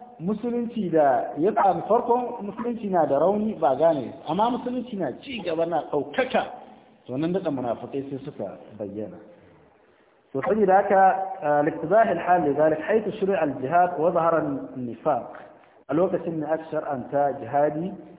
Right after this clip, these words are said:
wato, ah, bayan hijiran manzo Allah sallallahu alaihi wa alihi wa sallam, ah, yana Madina, lokacin aka saukar da ayoyi da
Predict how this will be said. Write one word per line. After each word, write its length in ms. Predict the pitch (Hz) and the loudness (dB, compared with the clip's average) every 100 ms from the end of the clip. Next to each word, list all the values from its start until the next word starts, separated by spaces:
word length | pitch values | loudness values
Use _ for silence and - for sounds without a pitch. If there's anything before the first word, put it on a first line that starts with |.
| - - - | -20 -8 -2
wato, 640 | 117 - 117 110 107 101 - - _ - | -2 -4 -8 -6 -6 -10 -16 -20 _ -6
ah, 300 | 120 120 113 | -2 0 0
bayan 380 | 113 147 156 160 | 2 4 4 0
hijiran 320 | 147 160 160 | -2 -2 -2
manzo 180 | 131 123 | -4 -4
Allah 300 | 139 143 123 | -4 -4 -6
sallallahu 420 | - 123 123 127 127 | -6 -8 -6 -8 -8
alaihi 180 | 120 131 | -10 -8
wa 80 | 120 | -8
alihi 200 | 117 120 | -8 -8
wa 80 | 107 - | -8 -6
sallam, 240 | 147 160 156 - - - - | -4 -6 -8 -16 -20 -18 -6
ah, 360 | 117 113 110 | -2 0 0
yana 360 | 117 143 131 117 | 0 0 -2 -4
Madina, 440 | 107 107 143 147 | -8 -6 -4 -2
lokacin 360 | 135 160 151 147 | -2 -4 -6 -8
aka 200 | 139 - | -8 -8
saukar 220 | 131 147 131 | -12 -10 -12
da 140 | - 127 | -6 -2
ayoyi 160 | 131 | -2
da 80 | 120 | -4